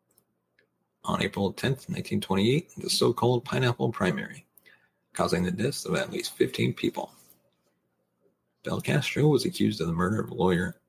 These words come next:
Octavius Granati, an African-American who challenged Thompson's candidate for the African-American vote,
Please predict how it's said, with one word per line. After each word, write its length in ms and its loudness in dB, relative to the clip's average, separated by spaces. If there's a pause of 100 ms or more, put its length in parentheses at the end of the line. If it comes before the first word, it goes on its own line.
(340)
Octavius 640 0 (520)
Granati, 640 2
an 80 -6
African-American 840 -2
who 140 2
challenged 460 -2
Thompson's 440 -4
candidate 500 0
for 80 -12
the 140 -10
African-American 840 -8
vote, 240 2